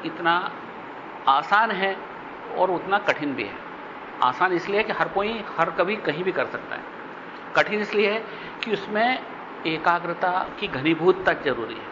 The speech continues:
धीमे धीमे हमको एकाग्रता को घनीभूत करना जरूरी है, एकाग्रता को पैनी करना जरूरी है, उसकी, उसकी धार पैनी होना चाहिए। तो सबसे पहली स्थिति है हमारी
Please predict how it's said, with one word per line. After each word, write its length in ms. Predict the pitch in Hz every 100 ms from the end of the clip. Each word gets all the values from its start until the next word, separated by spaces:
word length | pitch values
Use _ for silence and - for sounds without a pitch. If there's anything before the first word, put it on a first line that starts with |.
| - - - - - 131
धीमे 220 | 143 175
धीमे 240 | 180 190
हमको 320 | 220 151 160
एकाग्रता 600 | 202 156 156 160 165 170
को 120 | 156 180
घनीभूत 460 | 131 143 147 175
करना 260 | - 135 139
जरूरी 320 | 120 117 110
है, 80 | 107 - - - 131
एकाग्रता 480 | 135 151 156 156 139
को 180 | - 220 - - - - - - -
पैनी 280 | - 160 208
करना 280 | 196 151 151
जरूरी 320 | 139 127 120
है, 80 | 117
उसकी, 340 | 117 - 139 - - - - - 156
उसकी 220 | - 196
धार 280 | - 156 170
पैनी 380 | - 160 151
होना 200 | 156 131
चाहिए। 280 | 127 - - - - - - - - - - - - - - - - - - - - -
तो 80 | 226
सबसे 320 | 254 - 339
पहली 280 | 247 220 226
स्थिति 340 | 226 214 233
है 160 | 202 220
हमारी 400 | 165 151 190